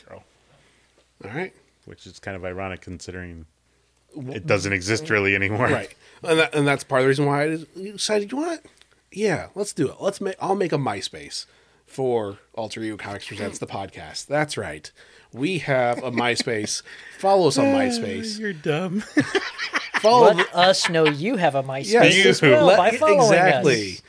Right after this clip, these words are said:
Speaker 3: us.
Speaker 2: You, or, or taking it back. So, follow us on MySpace. If you don't want to do that,
Speaker 1: You better
Speaker 2: that's
Speaker 1: learn to
Speaker 2: okay.
Speaker 1: code.
Speaker 2: You can follow us on Facebook at Alter Ego Comics. You can follow us on Twitter at Alter Ego Comics.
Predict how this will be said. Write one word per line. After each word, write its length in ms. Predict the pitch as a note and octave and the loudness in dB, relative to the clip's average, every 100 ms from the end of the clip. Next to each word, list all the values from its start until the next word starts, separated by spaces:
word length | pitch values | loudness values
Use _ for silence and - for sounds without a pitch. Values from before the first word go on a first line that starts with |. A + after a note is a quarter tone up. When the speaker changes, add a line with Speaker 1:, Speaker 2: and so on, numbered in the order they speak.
| - F3+ | -14 -6
Speaker 3:
us. 160 | F3 | 2
Speaker 2:
You, 100 | F3+ | 4
or, 160 | D#3+ D#3+ | 4 2
or 260 | B2 A2 - - | -2 -6 -6 -6
taking 320 | - D#3+ A3+ | -2 2 2
it 80 | E3 | 2
back. 400 | - - - - - - _ | 0 -4 -16 -18 -20 -20 _
So, 460 | - A2+ G2 F2+ F2 - _ _ _ | -8 -6 -6 -8 -16 -20 _ _ _
follow 260 | - G#3+ A#3 | -6 0 2
us 80 | F3 | 4
on 80 | D3+ | 4
MySpace. 640 | A#2 G#2+ A#2+ G#2 G2+ - F#3+ | 2 0 -4 -6 -6 -4 -2
If 180 | G3+ | -2
you 80 | F#3+ | 0
don't 160 | D3+ A#2+ | 0 0
want 180 | A2+ G2 | -2 -4
to 80 | A2+ | -6
do 120 | A2 | -2
that, 80 | G#2+ | -2
Speaker 1:
You 60 | |
better 200 | E3 D3 | 2 2
Speaker 2:
that's 80 | C#3+ | 2
Speaker 1:
learn 180 | C3+ B2 | 2 0
to 80 | G2+ | -2
Speaker 2:
okay. 80 | G2 | 0
Speaker 1:
code. 400 | B2 A#2 G2+ G2 _ _ - | 0 0 -4 -10 _ _ -6
Speaker 2:
You 120 | G3 | -2
can 100 | D#3+ | -2
follow 280 | E3 D#3+ D3+ | 2 2 2
us 100 | F3 | 2
on 420 | B2+ A#2+ A#2 A#2+ | 0 0 -2 -8
Facebook 680 | - - D#3 C#3+ C#3+ C#3+ - C#3+ | -4 0 0 0 -2 -2 -6 -4
at 180 | B2 B2 | -4 -2
Alter 220 | B2+ C3 | -4 -2
Ego 140 | A#2+ | -2
Comics. 400 | D3 D3+ D#3+ D3+ | -2 -2 -2 -4
You 80 | B2 | -8
can 40 | G2+ | -8
follow 220 | A2 G2+ | -6 -8
us 80 | G2 | -8
on 120 | F#2+ | -10
Twitter 400 | - F3+ F3+ F3 | -4 -2 -2 -2
at 180 | A2+ A2+ | -4 -8
Alter 260 | G#2+ - | -10 -8
Ego 120 | A2 G#2 | -10 -6
Comics. 560 | D#3+ F3+ E3+ - - | -6 -4 -6 -8 -12